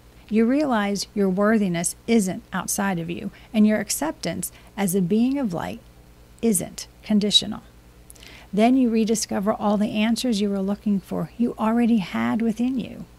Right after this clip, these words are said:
including love, acceptance, and confidence.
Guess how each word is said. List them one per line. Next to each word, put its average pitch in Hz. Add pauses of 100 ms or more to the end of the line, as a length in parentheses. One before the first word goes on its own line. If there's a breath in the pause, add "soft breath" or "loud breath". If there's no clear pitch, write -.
(120)
including 185
love, 180 (360)
acceptance, - (260)
and 190
confidence. -